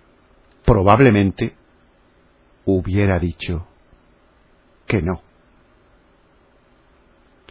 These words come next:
Pero no es mi costumbre reflexionar mucho tiempo.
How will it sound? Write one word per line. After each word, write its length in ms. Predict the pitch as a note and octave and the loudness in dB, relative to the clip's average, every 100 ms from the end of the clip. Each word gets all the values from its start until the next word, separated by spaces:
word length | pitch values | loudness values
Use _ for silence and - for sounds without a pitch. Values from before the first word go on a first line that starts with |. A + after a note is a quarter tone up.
| _ _ _ _ _ _ _ _ _ _ | _ _ _ _ _ _ _ _ _ _
Pero 240 | B2 G#2+ A2 | 2 4 6
no 200 | B2 A2+ | 6 6
es 220 | A2+ - | 2 0
mi 140 | G#2+ | 0
costumbre 640 | G#2 G2+ - A2+ G2+ F#2+ F2+ | 0 -4 -2 0 0 0 0
reflexionar 960 | G2 - G#2+ G2 - - F2+ F#2 E2 | -2 -2 -2 -2 -6 -6 -4 -2 -4
mucho 280 | E2+ F2+ F2+ | -6 -6 -8
tiempo. 420 | E2 D#2+ C#2+ A2 | -8 -8 -8 -12